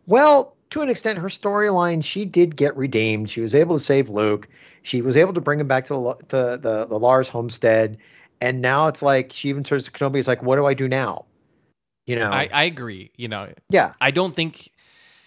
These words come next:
Speaker 2: as much as I love Ewan McGregor, and I think the thing I loved most about this show was Ewan McGregor. Right? Not, not that I didn't like
Speaker 1: Yeah.
Speaker 2: everything else too, but, like, I just, I love his character. I,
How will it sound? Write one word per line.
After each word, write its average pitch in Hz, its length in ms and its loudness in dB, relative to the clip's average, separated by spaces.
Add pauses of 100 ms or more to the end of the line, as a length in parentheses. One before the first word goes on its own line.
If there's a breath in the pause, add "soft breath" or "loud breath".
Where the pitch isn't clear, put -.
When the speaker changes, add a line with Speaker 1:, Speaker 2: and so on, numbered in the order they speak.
(360 soft breath)
Speaker 2:
as 135 200 -4
much 135 240 -6
as 196 100 -8
I 175 120 -2
love 113 440 -10
Ewan 107 180 -14
McGregor, 98 320 -16
and 120 120 -12
I 120 80 -8
think 180 320 -14
the 127 140 -10
thing 139 340 -10
I 180 100 -10
loved 113 340 -10
most 101 360 -14
about 107 260 -12
this 101 160 -16
show 101 760 -12 (360)
was 120 560 -4
Ewan 104 320 -10
McGregor. 95 240 -16
Right? 135 180 -6
Not, 165 220 -2
not 185 140 0
that 233 80 -2
I 214 60 -2
didn't 160 180 -4
like 120 160 -4
Speaker 1:
Yeah. 127 40 -8
Speaker 2:
everything 107 240 -10
else 101 140 -10
too, 113 180 -10
but, 107 120 -12
like, 107 240 -10 (440)
I 135 120 -2
just, 139 260 -12
I 120 120 -8
love 107 280 -8
his 107 140 -16
character. 104 420 -14
I, 101 140 -14